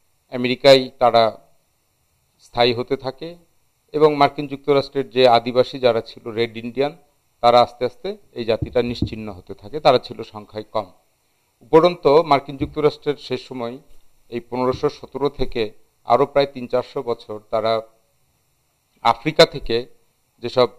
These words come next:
কালো, নিগ্রো যেসব মানুষদেরকে দেখা যায়, তাদেরকে ঠিক যেভাবে পশু বা সিংহ বা বাঘ ভাল্লুক যেভাবে শিকার করত এক ধরনের বিশেষ দড়ি দিয়ে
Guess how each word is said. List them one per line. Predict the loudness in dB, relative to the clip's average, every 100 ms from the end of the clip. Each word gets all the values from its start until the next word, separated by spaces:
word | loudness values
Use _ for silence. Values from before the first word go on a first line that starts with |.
| -20 _
কালো, | 4 6 4
নিগ্রো | 2 -6 -2 0 0
যেসব | -6 -10 -6
মানুষদেরকে | -6 -8 -12 -14 -10 -8
দেখা | -6 -6 -6
যায়, | -6 -8 -14 _ _ _ -2
তাদেরকে | -2 -2 -4 -8 -8 -12 _ _ _ _
ঠিক | -14 -2
যেভাবে | 0 2 2 0 -2 -8 -8
পশু | -8 -6 -8 -8 -12 _ _ _ _
বা | 0 2 2
সিংহ | -2 -6 -2 0 2
বা | 4
বাঘ | 8 6 6
ভাল্লুক | -2 -4 -4 -6
যেভাবে | -6 -8 -8
শিকার | -12 2 4 4
করত | -2 -14 -14 -12 -6
এক | -6 -4
ধরনের | -6 -6
বিশেষ | -8 -4 -4 -2
দড়ি | -4 -6 -6
দিয়ে | -6 -6